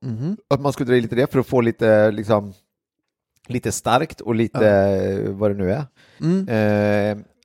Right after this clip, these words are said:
Speaker 1: Alltså som jag fattat det så kan, det finns liksom olika lägen man kan smaksätta öl.
Speaker 2: Ja.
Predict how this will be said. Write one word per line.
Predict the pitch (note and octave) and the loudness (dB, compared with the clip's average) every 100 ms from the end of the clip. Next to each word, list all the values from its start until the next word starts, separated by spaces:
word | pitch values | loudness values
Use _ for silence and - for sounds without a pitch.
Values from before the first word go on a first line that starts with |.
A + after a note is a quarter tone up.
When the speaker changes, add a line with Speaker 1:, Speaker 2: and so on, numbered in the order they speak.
| _ - | _ -2
Speaker 1:
Alltså | C3+ | 0
som | E3 F3 | 0 2
jag | D#3 | 2
fattat | G3+ E3 | 0 0
det | C#3+ B2+ | 2 0
så | - | 0
kan, | - | -4
det | C#3 | 0
finns | D#3+ D3+ | 0 0
liksom | C3+ - | -4 0
olika | F3 C3 A#2 B2 | 0 2 0 2
lägen | B2 D3+ B2+ A2 G#2+ C3+ | 2 2 2 0 -2 -4
man | D#3+ D#3 | -2 -4
kan | - D#3+ A2 G#2 | 0 0 0 -6
smaksätta | - A#2 - A2+ A2+ | -6 -6 -4 -6 -4
öl. | F#2+ - - - | -4 -6 -12 -4
Speaker 2:
Ja. | G#2 A2+ | -2 -2